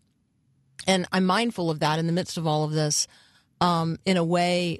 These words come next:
Daryl, that I suppose sort of in the regular rhythms of life, I'm less, um,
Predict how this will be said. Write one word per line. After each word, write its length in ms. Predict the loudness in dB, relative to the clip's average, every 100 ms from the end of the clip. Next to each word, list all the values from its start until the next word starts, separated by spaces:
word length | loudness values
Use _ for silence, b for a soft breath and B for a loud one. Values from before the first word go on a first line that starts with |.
| -6
Daryl, 600 | -2 0 2 0 -2 -2
that 240 | -2 -2 -4
I 100 | -2
suppose 720 | -2 0 2 2 0 0 -4 B B -2
sort 180 | 2
of 100 | 2
in 120 | 0 0
the 80 |
regular 520 | 0 0 0 0 0 0
rhythms 400 | 0 0 0 -2
of 120 | 0
life, 360 | 0 0 -2 -4 -2
I'm 220 | 0 0
less, 600 | 2 2 0 0 -2 -4 _ _ -20 _ -4
um, 500 | 0 0 -2 -4 -6